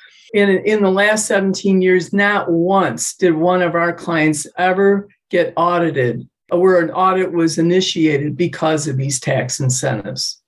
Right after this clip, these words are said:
So, you know, the I R S knows these are legitimate, valid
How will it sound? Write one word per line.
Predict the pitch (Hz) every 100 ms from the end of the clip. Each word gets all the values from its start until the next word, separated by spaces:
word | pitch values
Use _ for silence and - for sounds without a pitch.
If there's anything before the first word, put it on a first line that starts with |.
| _ - - - -
So, | - 208 185 170 165 -
you | 220 220
know, | 196 175 160
the | 190 226
I | 269 320
R | 269
S | 240 240 -
knows | 202 208 185 147 151
these | 226 254 -
are | 277 277 208 180
legitimate, | 190 202 - 190 190 202 202 185 - -
valid | 156 175 170 165 160 156